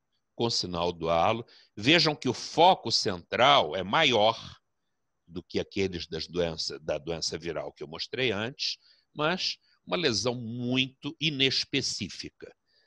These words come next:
Vamos ver o que, que tinha mais de clínica. Bom, primeiro, ele era veterinário. E segundo,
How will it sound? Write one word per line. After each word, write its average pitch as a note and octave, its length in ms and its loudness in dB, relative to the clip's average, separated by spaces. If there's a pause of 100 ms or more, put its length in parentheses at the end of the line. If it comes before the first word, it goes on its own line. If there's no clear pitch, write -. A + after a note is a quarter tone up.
(120)
Vamos D#3+ 260 -6
ver C3+ 100 4
o C#3 60 4
que, - 180 2
que C#3+ 280 -2 (160)
tinha D#3+ 380 -2
mais G2+ 300 0
de F2 140 -4
clínica. - 680 -16 (400)
Bom, - 220 -4
primeiro, E3 340 4
ele F3 140 4
era E3 140 4
veterinário. C3 840 -2 (400)
E F3 60 0
segundo, B2 880 0